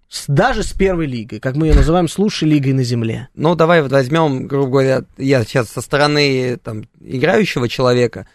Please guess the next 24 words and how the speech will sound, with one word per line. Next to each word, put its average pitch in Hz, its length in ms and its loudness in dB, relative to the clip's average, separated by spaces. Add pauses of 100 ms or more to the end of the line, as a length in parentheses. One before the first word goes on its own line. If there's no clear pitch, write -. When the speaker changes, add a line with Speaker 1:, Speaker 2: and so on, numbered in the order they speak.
(140)
Speaker 2:
скажу, 120 360 0
а 120 180 -2
потом, 170 440 0
наверное, 135 380 0
президент 135 560 0
ответит, 131 480 -2
и 131 80 -4
есть 131 380 0
ли 131 80 0
такие 127 340 0
зарплаты. 120 500 -2 (240)
Я 151 160 2
тебе 160 200 -4
скажу, 127 240 -8
что - 180 -6
есть, 120 400 0
конечно. 120 460 -4 (300)
Speaker 1:
Даже 151 320 4
Speaker 2:
И - 20 -8
Speaker 1:
такие, 143 340 0
как 135 160 -2
там? 113 280 -4 (360)
Speaker 2:
даже 139 580 0
как - 260 -4